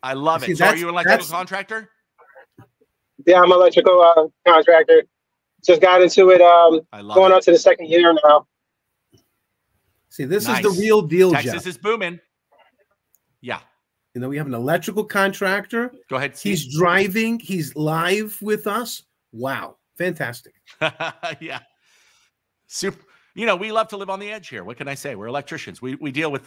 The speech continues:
Speaker 1: with high voltage all the time. I say high voltage, and then the linemen get really mad at me. So I'm gonna, I'm not gonna say that anymore to piss them off. But hey, whatever. So, uh, yeah, that's very cool, man. And so, um, how much are you charging an hour?
Speaker 3: Uh,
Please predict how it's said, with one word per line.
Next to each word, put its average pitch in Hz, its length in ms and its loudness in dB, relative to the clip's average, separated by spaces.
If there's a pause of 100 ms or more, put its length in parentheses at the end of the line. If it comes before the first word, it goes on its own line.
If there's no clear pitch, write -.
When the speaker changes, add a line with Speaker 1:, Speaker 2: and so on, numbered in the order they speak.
(140)
Speaker 1:
with 135 160 -12
high 143 140 -4
voltage 139 360 -12
all 120 120 -8
the 120 80 -16
time. 131 260 -12 (240)
I 170 120 0
say 226 180 -8
high 185 160 -6
voltage, 151 380 -14
and 120 80 -14
then 120 100 -16
the 113 80 -14
linemen 110 320 -10
get - 160 -18
really 107 160 -14
mad 95 200 -16
at 95 60 -20
me. 90 100 -20
So - 180 -18
I'm 101 100 -14
gonna, 104 220 -14
I'm 120 100 -10
not 117 100 -8
gonna 101 120 -14
say 95 180 -12
that 92 160 -14
anymore 87 300 -20
to 82 60 -20
piss - 200 -20
them 87 100 -20
off. 82 180 -20
But 120 120 -14
hey, 135 180 -8 (640)
whatever. 156 400 -2 (220)
So, 185 300 -2
uh, 165 260 -4 (100)
yeah, 185 320 -6
that's 165 240 -12
very 202 240 -12
cool, 202 240 -10
man. 143 260 -6
And 151 220 -8
so, 160 500 -4
um, 135 600 -4 (760)
how 156 120 -6
much 170 140 -12
are 180 40 -16
you 165 40 -18
charging 160 340 -10
an 156 40 -12
hour? 160 280 -14 (3000)
Speaker 3:
Uh, 208 380 4